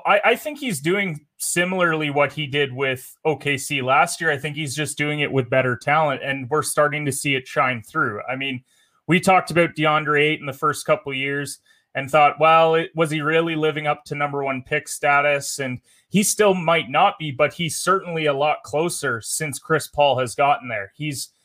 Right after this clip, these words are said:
he's done a better job of getting him to score more efficiently. I think he was, like, a sixty-three percent from the field guy this year,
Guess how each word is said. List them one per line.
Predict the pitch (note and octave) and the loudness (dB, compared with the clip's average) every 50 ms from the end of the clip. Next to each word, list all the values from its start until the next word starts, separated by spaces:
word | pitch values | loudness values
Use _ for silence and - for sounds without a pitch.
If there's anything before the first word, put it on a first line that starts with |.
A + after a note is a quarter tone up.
| _ _ | _ _
he's | - D3+ C#3+ | -6 -6 0
done | B2 E3 D#3 | 2 2 2
a | D3 C3+ | 2 2
better | A#2+ C#3+ D3+ D#3+ E3 D3 | 2 4 4 4 2 2
job | B2+ D3+ D3 D3 D3 C#3+ | 4 6 6 6 6 4
of | D3 C3 A#2 A2+ | 2 -10 -6 -2
getting | C#3+ C#3+ C#3 C#3 C3+ | -2 -2 -2 -4 -8
him | B2+ C#3+ C#3+ C3+ C3+ | -8 -10 -10 -10 -14
to | - - D3 C#3+ | -12 -10 -10 -10
score | B2+ - - - - D3 C#3+ C#3 | -8 -10 -10 -6 -2 -2 -2 -2
more | C#3+ C#3+ C3+ C3+ | -2 -6 -6 -6
efficiently. | C3 A#2 - - D#3+ D3+ - - E3+ - - E3 E3+ E3+ E3 - | -6 -8 -4 -4 -4 -4 -2 -8 -10 -8 -4 -4 -4 -2 0 0
I | B2 C3 | 0 0
think | - D#3+ D3+ | 0 -2 -2
he | C#3+ D3 | 0 -2
was, | C#3+ C3+ A#2+ | -2 0 0
like, | C#3 C3+ B2+ - | -2 -2 0 -2
a | B2 A#2+ | -2 -2
sixty-three | A2 - - - - E3 - - - - D#3 C3+ - - - C#3+ C#3+ C#3+ | -2 -6 -6 -4 -4 -4 -4 -6 -10 -10 -10 -12 -12 -12 -10 -8 -8 -8
percent | C#3 - D3+ C#3 - - D3+ D3+ C3+ | -4 -6 -6 -4 0 -2 -2 -2 -4
from | - - D3+ | -10 -12 -8
the | C3+ A#2+ | -8 -8
field | - - C#3 C#3 C3+ B2+ A2+ | -8 -4 -4 -4 -4 -4 -4
guy | A2 A2 A#2 B2+ D3 | -2 2 2 2 2
this | D3+ D3 D#3+ D3+ - - - | 2 0 -4 -4 -6 -8 -6
year, | D#3 D#3 E3 E3+ E3 | -4 -4 -4 -4 -8